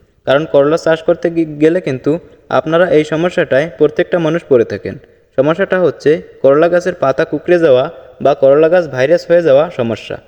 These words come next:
এই সমস্যাটা কি কি কারণে হয়ে থাকে এবং সেই সমস্যাটা সারানোর উপায় কি, তা নিয়ে কিন্তু বিস্তারিত আলোচনা করব এই ভিডিওতে। তো দর্শক বন্ধু, প্রথমেই আলোচনা করি করলা গাছ কি কারণে ভাইরাস হয়।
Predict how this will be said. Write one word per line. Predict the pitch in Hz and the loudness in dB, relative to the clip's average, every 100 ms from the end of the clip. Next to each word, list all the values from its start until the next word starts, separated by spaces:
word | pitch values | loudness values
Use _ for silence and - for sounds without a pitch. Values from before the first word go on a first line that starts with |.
| _ - | _ -4
এই | 151 | 0
সমস্যাটা | 151 160 180 185 160 - 147 170 | 0 0 -2 -2 -2 0 0 0
কি | - 175 | 0 0
কি | 180 | 0
কারণে | 175 180 185 | 0 2 2
হয়ে | 175 180 | 0 0
থাকে | 180 131 131 156 190 | 0 -2 2 2 0
এবং | 156 156 170 | -2 0 0
সেই | - 165 | 0 -2
সমস্যাটা | - 147 170 180 180 | -2 -4 -4 -2 -4
সারানোর | 147 131 151 175 | -2 0 0 0
উপায় | 170 170 180 | 0 2 2
কি, | 156 135 175 - _ | 2 -2 -6 -8 _
তা | - 143 | -4 0
নিয়ে | 165 | 0
কিন্তু | 175 180 175 | 0 -2 -2
বিস্তারিত | 165 151 - 185 170 143 | 0 0 2 2 2 2
আলোচনা | 175 151 160 180 185 | 0 0 0 -2 -2
করব | 151 120 135 185 | 0 2 0 2
এই | 147 | 0
ভিডিওতে। | 139 120 113 98 - - _ _ - | 0 0 0 0 -4 -10 _ _ -2
তো | 165 | 0
দর্শক | 160 156 190 | 2 0 -2
বন্ধু, | 180 139 127 165 - - _ | -2 -2 0 -2 -4 -20 _
প্রথমেই | - - 170 185 165 | -2 0 -2 0 0
আলোচনা | 151 165 175 160 | 0 -2 -2 0
করি | 127 143 180 - | 0 0 -2 0
করলা | 135 160 180 | 2 4 2
গাছ | 123 151 - - | 2 0 -2 -8
কি | 180 | -4
কারণে | 175 185 185 | 0 0 0
ভাইরাস | 143 131 131 113 - | 0 0 0 -4 -6
হয়। | - | -10